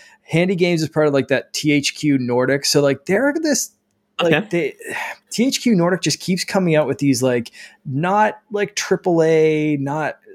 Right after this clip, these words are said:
Speaker 1: like, just kinda, like, A kinda games, you know? Like, they're not quite indies and they're not quite, like,
Speaker 2: Sure.
Speaker 1: super big studio games, but they're just, like, fun, like, decent quality kinda stuff.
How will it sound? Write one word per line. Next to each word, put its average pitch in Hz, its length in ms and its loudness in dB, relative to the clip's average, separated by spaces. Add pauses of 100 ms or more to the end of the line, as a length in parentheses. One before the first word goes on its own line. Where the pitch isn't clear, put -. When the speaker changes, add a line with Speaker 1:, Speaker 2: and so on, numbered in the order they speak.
Speaker 1:
like, 165 200 0
just 233 200 -4
kinda, 285 180 -2
like, 214 340 0 (1300)
A 156 280 2
kinda 117 320 -6
games, 107 460 -12
you 156 100 0
know? 156 200 4
Like, 170 260 4
they're 175 100 4
not 196 300 2
quite 190 380 2
indies 185 480 -4
and 160 140 -2
they're 143 100 2
not 139 340 -2
quite, 151 260 0
like, 139 220 -2
Speaker 2:
Sure. - 300 0
Speaker 1:
super 143 160 -2
big 127 260 -2
studio 127 380 -2
games, 170 260 -2
but 190 80 -6
they're 202 80 -8
just, 233 220 -2
like, 208 300 -2 (140)
fun, 160 460 -2
like, 151 240 -2
decent 139 340 -2
quality 135 420 0
kinda 131 200 -6
stuff. 131 300 -4